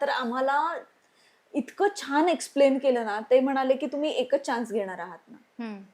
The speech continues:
Speaker 1: मग त्या बाळाला कोणीतरी सोबत नको का? आणि हे प्राण्यांबरोबर जे काही, अ, व्हायरसेस असतात किंवा त्यांच्यामुळे जे काही इम्युनिटी क्रिएट होणार, ती तिच्यासाठी चांगलीच आहे.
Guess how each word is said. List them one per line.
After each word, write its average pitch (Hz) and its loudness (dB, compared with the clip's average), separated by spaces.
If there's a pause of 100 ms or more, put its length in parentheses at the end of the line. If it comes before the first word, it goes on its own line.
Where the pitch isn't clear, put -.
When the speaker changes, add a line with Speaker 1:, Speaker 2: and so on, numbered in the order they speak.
(300)
Speaker 1:
मग 247 -2
त्या 285 4
बाळाला 247 6
कोणीतरी 254 2
सोबत 240 2
नको 233 -4
का? 175 -14 (200)
आणि 233 -2
हे 269 6
प्राण्यांबरोबर 247 6
जे 233 2
काही, 269 4 (100)
अ, 240 0
व्हायरसेस 226 4
असतात 190 -2 (120)
किंवा 208 2
त्यांच्यामुळे 233 0
जे 233 2
काही 254 6 (260)
इम्युनिटी 294 4
क्रिएट 262 4
होणार, 240 -2
ती 330 -6
तिच्यासाठी 277 0
चांगलीच 262 0
आहे. - -10